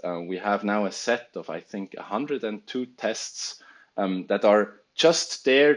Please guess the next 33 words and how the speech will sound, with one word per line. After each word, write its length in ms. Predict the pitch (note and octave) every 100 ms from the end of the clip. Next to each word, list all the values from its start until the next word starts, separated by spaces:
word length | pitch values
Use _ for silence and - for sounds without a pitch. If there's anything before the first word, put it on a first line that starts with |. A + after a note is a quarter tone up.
| -
to 100 | -
test 500 | G#2 - B2+ - - -
end-to-end 760 | A#2 C#3 - - A2 A#2+ B2 - _ -
the 120 | G2
infrastructure 960 | A2+ B2+ - - - A2+ G#2+ - A2 G#2
from 300 | - B2 G#2
a 100 | G2+
customer's 840 | - - D#3+ D3+ - A#2 F#2+ - -
perspective. 720 | - - - F#2+ - - - -
So, 360 | - F#2 F2+ - - _ _ _
um, 320 | - F#2+ F#2 - _ _ -
what 180 | F#2+ A#2
we 80 |
would 240 | G#2 G2+ -
do 260 | F3+ G3
is 360 | D#3 C3+ - - _ _
we, 400 | G2+ F#2+ F#2+ - _ -
we 80 | G2
take 340 | - C#3+ D3
a 40 | -
token, 600 | - B2+ D3 - D3+ B2
a 240 | G2 F#2+
A 120 | A#2 C#3
P 180 | - C3+
I 120 | B2+
token, 580 | - D3 D3+ - D3+ D3 _ _ -
and 400 | G2+ G2 F#2+ - -
we 140 | G#2+
just 360 | - C3+ - -
do 240 | C#3+ - _
everything 800 | B2+ C#3+ E3+ E3+ - C#3 C#3 C#3 - _ _ _ _ -
using 540 | A2 D3 D3 D3 C#3
our 240 | G#2+ G2+